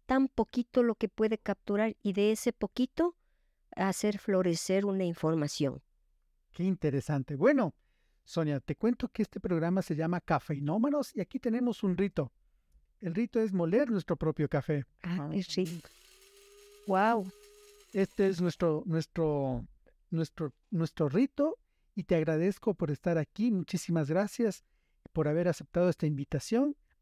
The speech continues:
Speaker 2: Ya nos tomaremos nuestro cafecito, pero me ha interesado mucho esta cuestión. Bueno,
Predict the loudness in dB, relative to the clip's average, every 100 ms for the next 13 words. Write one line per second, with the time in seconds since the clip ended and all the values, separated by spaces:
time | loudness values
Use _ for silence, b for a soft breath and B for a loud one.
0 | -6 0 0 0 0 0 -2 -2 -4 -6
1 | -6 -6 -4 -4 -2 -4 -6 _ _ _
2 | _ _ 0 2 2 0 0 0 -2 2
3 | 2 2 2 0 2 2 2 -4 -6 -8
4 | -6 -4 0 2 0 -4 _ _ _ _
5 | -6 0 0